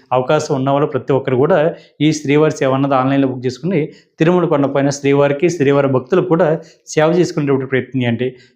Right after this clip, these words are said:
చాలామంది మిత్రులు కూడా అడుగుతున్నారండి, సింగిల్గా వెళ్తే మనకి టెంపుల్ డ్యూటీ అన్నది ఉంటుందా ఉండదా అని అడుగుతున్నారండి. సింగిల్గా వెళ్ళినా, గ్రూప్గా వెళ్ళినా, లేదా నవనీత సేవ చేసుకునేటువంటి ఆడవారికి కూడా టెంపుల్ డ్యూటీ అన్నది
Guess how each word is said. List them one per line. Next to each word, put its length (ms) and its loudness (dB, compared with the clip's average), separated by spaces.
చాలామంది 260 2
మిత్రులు 300 0
కూడా 180 2
అడుగుతున్నారండి, 720 0
సింగిల్గా 480 2
వెళ్తే 280 2
మనకి 240 -2
టెంపుల్ 360 -2
డ్యూటీ 220 2
అన్నది 220 0
ఉంటుందా 460 2
ఉండదా 320 0
అని 100 -2
అడుగుతున్నారండి. 720 -2
సింగిల్గా 480 2
వెళ్ళినా, 280 2
గ్రూప్గా 360 2
వెళ్ళినా, 280 0
లేదా 280 4
నవనీత 360 0
సేవ 200 0
చేసుకునేటువంటి 580 0
ఆడవారికి 460 0
కూడా 240 0
టెంపుల్ 300 2
డ్యూటీ 240 0
అన్నది 320 0